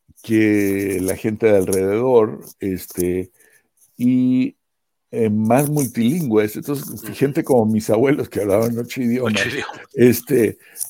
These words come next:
Speaker 1: pues, él le interesaba mucho a Mariátegui, porque él consideraba que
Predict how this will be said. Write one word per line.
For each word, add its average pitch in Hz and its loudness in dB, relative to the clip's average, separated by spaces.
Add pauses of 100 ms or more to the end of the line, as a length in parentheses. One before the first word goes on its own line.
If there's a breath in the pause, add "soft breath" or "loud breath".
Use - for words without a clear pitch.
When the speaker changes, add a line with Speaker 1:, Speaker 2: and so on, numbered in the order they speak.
(100)
Speaker 1:
pues, 117 6
él 131 6
le 127 6
interesaba 120 -2
mucho 190 -4
a - 0
Mariátegui, 90 -4
porque 107 0
él 131 -2
consideraba 123 0
que 95 -6